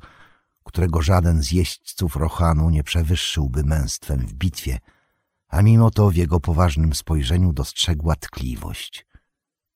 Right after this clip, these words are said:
„Czego żądasz ode mnie?”, spytał raz jeszcze.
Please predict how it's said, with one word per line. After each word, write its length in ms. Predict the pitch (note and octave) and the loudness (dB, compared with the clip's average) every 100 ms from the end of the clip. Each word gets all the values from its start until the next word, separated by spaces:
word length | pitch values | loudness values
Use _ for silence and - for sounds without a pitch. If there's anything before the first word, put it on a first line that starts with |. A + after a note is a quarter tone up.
| _ _ _ _ _ _ - | _ _ _ _ _ _ 0
„Czego 400 | A#2 A2+ E2+ G2 | 4 4 4 4
żądasz 520 | G2+ F2+ D#2+ E2 - | 4 4 2 0 -2
ode 320 | C#2+ D2+ D#2 | -2 -2 0
mnie?”, 260 | C#2+ D#2+ F#2 | 0 2 0
spytał 460 | - D2+ D2 C2+ | -2 -6 -4 -4
raz 240 | A#1+ B1+ - | -4 -6 -6
jeszcze. 440 | B1 - - A1+ | -6 -6 -8 -10